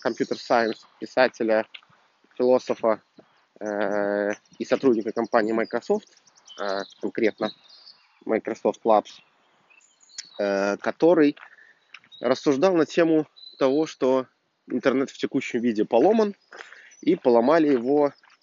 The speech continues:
в девяностые годы, э, неким таким общественным договором, что все сервисы в интернете должны быть публично доступны и бесплатны.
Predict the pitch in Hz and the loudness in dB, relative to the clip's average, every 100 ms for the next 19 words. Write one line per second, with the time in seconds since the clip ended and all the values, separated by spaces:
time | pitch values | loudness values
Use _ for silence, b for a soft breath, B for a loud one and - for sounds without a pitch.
0 | - 101 120 120 107 107 107 120 131 113 | -18 -6 0 0 0 -8 -8 -4 -2 -4
1 | - 104 104 214 208 196 - _ b b | -6 -6 0 0 0 -4 -10 _ b b
2 | b b _ - 117 117 117 113 113 113 | b b _ -8 -4 -4 -2 -4 -4 -8
3 | _ - 110 147 - 131 117 - 131 117 | _ -10 -2 -2 0 -4 -4 -4 -4 -4
4 | _ - 107 - 143 - 110 101 101 101 | _ -8 -8 -2 -4 -2 -4 -2 0 2
5 | 127 190 220 185 - b b b b - | 2 4 2 0 -6 b b b b -12
6 | - 117 110 107 107 _ _ _ - - | -2 2 4 2 0 _ _ _ -16 -4
7 | 135 - 127 107 - 113 110 127 127 104 | -4 0 -2 -2 -6 -8 -6 -2 -2 -2
8 | 98 113 107 120 104 - - 107 107 - | -2 -2 0 -2 -2 -6 -10 -6 -6 -4
9 | 104 104 - - 107 104 95 98 117 196 | -4 -4 -4 -4 -2 -2 -4 -2 -4 -2
10 | 214 - | -4 -6